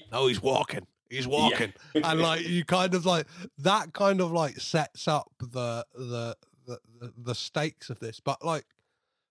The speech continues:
Speaker 1: despite Hulk Hogan being a massive piece of shit, like, I've, I've, I've, I've,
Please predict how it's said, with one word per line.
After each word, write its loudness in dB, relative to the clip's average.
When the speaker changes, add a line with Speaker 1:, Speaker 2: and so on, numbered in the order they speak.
Speaker 1:
despite 2
Hulk -10
Hogan -10
being -8
a -6
massive -8
piece -10
of -16
shit, -2
like, -4
I've, -2
I've, 0
I've, 2
I've, -10